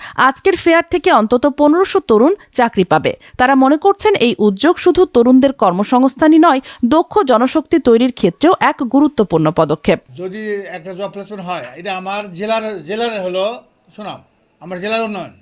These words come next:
Speaker 2: কি আমার ছাত্র, কি আমার বাইরের ছাত্র, এটা কোনো, কোনো, কোনো ভেদে-, ভেদে-, ভেদাভেদ নেই। যারা আসবে, আমরা তা-, তাদেরকে চাকরি দিব। আগামী জব ফেয়ারে খাম আমরা বিনামূল্যে দিব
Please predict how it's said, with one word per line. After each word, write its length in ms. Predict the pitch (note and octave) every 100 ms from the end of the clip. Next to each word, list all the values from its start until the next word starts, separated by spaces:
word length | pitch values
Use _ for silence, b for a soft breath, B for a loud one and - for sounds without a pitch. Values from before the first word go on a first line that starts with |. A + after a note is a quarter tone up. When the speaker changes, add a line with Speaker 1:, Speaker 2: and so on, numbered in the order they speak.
| _ _ _ _ -
Speaker 2:
কি 160 | F#3
আমার 200 | G#3 A3+
ছাত্র, 300 | G#3 A3 A3+
কি 140 | G3 A3
আমার 140 | G#3
বাইরের 220 | F#3 F3+
ছাত্র, 180 | D#3+ E3
এটা 160 | F#3 F3+
কোনো, 380 | F#3 F3+ F3+ E3
কোনো, 180 | F#3+
কোনো 200 | F3+ F#3+
ভেদে-, 200 | F3 F3+
ভেদে-, 280 | C3+ F3 F3+
ভেদাভেদ 400 | D3 F#3 F3+ D#3+ B2+
নেই। 80 | F#2+ _ _ _ _
যারা 260 | D3+ F#3 G#3
আসবে, 200 | F#3 F#3+
আমরা 180 | F3
তা-, 200 | E3 D#3 D3
তাদেরকে 340 | D#3 D3+ C#3+
চাকরি 260 | E3+ D3+ A#2
দিব। 100 | _ _ C#3
আগামী 320 | D#3+ F#3 F#3+
জব 200 | F#3+ G3
ফেয়ারে 260 | F3+ G3+ A3
খাম 340 | G#3+ - F#3
আমরা 240 | F3+ E3+ F3
বিনামূল্যে 460 | D#3+ F3 D#3 C#3
দিব 120 | G#2